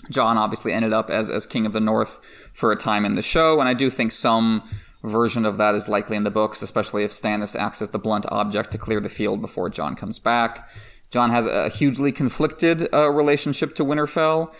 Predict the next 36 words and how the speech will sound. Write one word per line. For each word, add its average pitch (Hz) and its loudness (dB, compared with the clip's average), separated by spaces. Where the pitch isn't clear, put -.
and 120 0
I 117 2
think 120 -2
we, 127 2
we 117 2
are, 117 4
we 113 2
are 110 2
going 113 -2
to 107 -4
see 113 0
that, 107 0
that 104 -4
conflict 107 -2
play 104 2
out 104 2
in 101 -4
terms 104 -4
of 98 -2
his 107 -4
relationship 98 -6
to - -8
Stannis, 117 0
his 104 -2
relationship 98 -6
to 98 -8
his 98 -6
family, 110 -2
and 110 0
eventually 110 0
his 101 -2
relationship 101 -2
to 95 -6
Dany. 92 -2
I 104 -2
think 117 -4